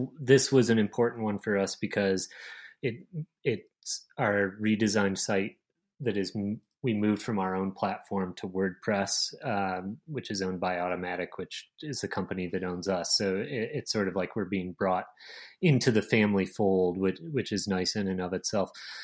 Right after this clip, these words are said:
But, you know, the, the thing that I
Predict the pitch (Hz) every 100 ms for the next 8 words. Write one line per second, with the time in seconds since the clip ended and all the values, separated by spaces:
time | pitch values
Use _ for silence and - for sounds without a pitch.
0 | - 135 135 147 - _ _ 196 185 147
1 | 139 139 131 180 165 143 - - 180 185
2 | 185 190 - - 120 127 123 - 135 135
3 | 135 135 135 139